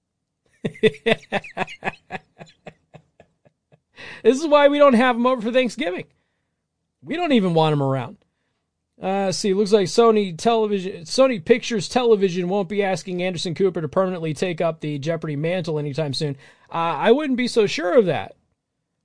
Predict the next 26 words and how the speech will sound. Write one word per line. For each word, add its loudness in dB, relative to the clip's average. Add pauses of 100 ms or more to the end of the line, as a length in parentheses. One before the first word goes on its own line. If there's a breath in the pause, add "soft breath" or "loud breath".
(380)
There's -2
a 2
lot 2
of 2
people 0
who 2
get 0
jobs -2
in -4
Hollywood -2
in -4
spite -4
of -6
the -8
fact -4
that -14
they 0
are -2
not -4
popular. -8 (360)
Most -4
late -4
night -6
hosts, -10
for -6
example. -8